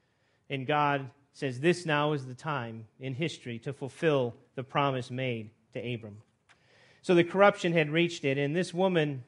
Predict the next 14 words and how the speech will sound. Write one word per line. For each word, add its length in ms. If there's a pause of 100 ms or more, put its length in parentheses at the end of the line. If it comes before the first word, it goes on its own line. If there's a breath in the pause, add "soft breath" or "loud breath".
Rahab, 500
is 140
in 80
the 80
midst 280
of 100
this. 360 (2000 soft breath)
<clears throat> 80 (1500 loud breath)
And 100
I 40
was 120
kinda 240
thinking 320
about 420